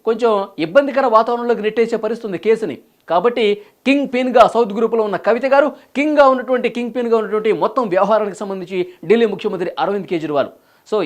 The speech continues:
ఇప్పటివరకు అరెస్ట్ కానిది వీళ్ళే. So, ఇప్పుడు వీళ్ళు కూడా అరెస్ట్ అయ్యారు కాబట్టి కేసు ఇక క్లోజింగ్ వచ్చే పరిస్థితి ఉంది కాబట్టి, క్లైమాక్స్కు చేరుకుంది కాబట్టి, so, ఏదైనా సరే పూర్తి ఆధారాలతో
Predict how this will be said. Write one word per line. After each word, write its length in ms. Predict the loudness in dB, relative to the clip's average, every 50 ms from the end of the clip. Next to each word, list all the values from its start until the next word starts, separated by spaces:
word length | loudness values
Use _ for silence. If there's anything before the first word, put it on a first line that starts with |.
| -4 -2
ఇప్పటివరకు 380 | 2 4 6 6 6 6 4 4
అరెస్ట్ 260 | 2 2 0 -4 -4 0 2
కానిది 320 | 2 2 2 0 -2 -4 -2 -2
వీళ్ళే. 380 | 2 4 4 4 2 0 -4 -6
So, 60 | -6 -6 -4
ఇప్పుడు 160 | -4 -4 -2 2
వీళ్ళు 180 | 2 2 4 4
కూడా 180 | 6 6 6
అరెస్ట్ 260 | 6 4 2 0 -2 0
అయ్యారు 140 | 0 0 0
కాబట్టి 320 | 0 -2 -2 -2 -4 -6 -6 -8 -12 _ _ _ _ _ 8
కేసు 280 | 8 8 8 6 2
ఇక 140 | -4 -4 -4
క్లోజింగ్ 500 | -4 0 4 4 4 4 4 2 -2 -2
వచ్చే 160 | -2 0 0 -2 0
పరిస్థితి 340 | -2 -4 -6 -8 -8 -6 -6 -6 -4
ఉంది 120 | -4 -2 -2
కాబట్టి, 300 | -2 -2 -2 -4 -8 -6 -2
క్లైమాక్స్కు 420 | -2 0 0 0 -2 -6 -8 -12 -8 -6
చేరుకుంది 300 | -6 -6 -6 -8 -8 -6 -6
కాబట్టి, 380 | -6 -6 -6 -6 -6 -6 -6 -10 _ _ _ _ 2
so, 100 | 4 6 6 6 6 6
ఏదైనా 300 | 6 6 4 2 0 0 2
సరే 240 | 4 4 4 4 2 -4 _ -2
పూర్తి 320 | -2 -2 -2 0 0 2
ఆధారాలతో 800 | 4 4 4 4 4 4 6 4 4 4 4 4 4 4 2 -2